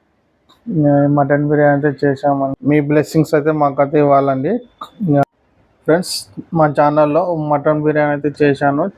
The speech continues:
చాలా, చాలా అంటే టేస్టీగా వచ్చిందనమాట. మీరు ఫుల్, ఫుల్గా వీడియో చూసి, ఆ,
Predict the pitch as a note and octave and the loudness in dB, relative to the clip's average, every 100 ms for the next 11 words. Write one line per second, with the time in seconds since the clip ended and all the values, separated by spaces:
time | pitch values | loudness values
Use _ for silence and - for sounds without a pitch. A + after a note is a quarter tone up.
0 | D3 C#3 C#3+ C3 C#3+ C#3+ C#3 D#3+ D#3+ - | -2 -2 -2 0 0 0 0 0 0 0
1 | D3 D3 D3+ C#3+ C3+ C#3+ C#3 C#3 D3 A#3 | 0 2 0 0 0 0 0 0 0 -4
2 | _ _ _ _ - C#3+ C#3+ D3 C#3 - | _ _ _ _ -6 0 2 2 0 -2
3 | - D#3+ - - D#3+ E3 F#3 - D#3 C3 | -8 -8 -6 -4 0 2 0 -4 -8 -2
4 | D3+ D3+ D#3 D#3 D3 D3 D3 C#3 D3 C#3 | 2 4 6 4 2 -2 -4 0 0 2
5 | F3 G3+ - D#3 C#3+ | 2 0 0 0 2